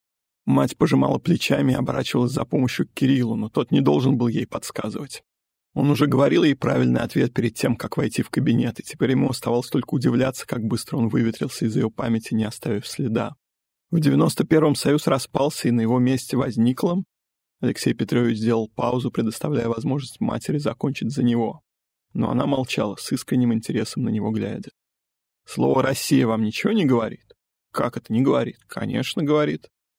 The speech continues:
И что же это? Моя родина, я в ней родилась. И не только я, мои родители, и бабушка, и прабабушка.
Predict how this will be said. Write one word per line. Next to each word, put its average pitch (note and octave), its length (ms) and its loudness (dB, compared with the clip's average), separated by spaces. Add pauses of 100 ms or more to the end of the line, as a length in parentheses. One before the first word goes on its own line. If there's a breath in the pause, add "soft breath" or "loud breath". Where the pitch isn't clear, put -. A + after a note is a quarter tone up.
(120)
И A#2+ 60 -6
что B2+ 300 -2
же C3 100 2
это? C#3 300 -4 (200)
Моя G#2+ 240 -4
родина, C#3 540 -2
я C3 160 -4
в - 40 -16
ней G#2 140 -2
родилась. G#2 600 -6 (360)
И - 60 -8
не B2 100 0
только C#3 320 0
я, A2+ 300 -4
мои A#2 220 -4
родители, A2+ 640 -2
и A2 60 -2
бабушка, B2+ 640 -4
и A#2 40 -6
прабабушка. - 840 -6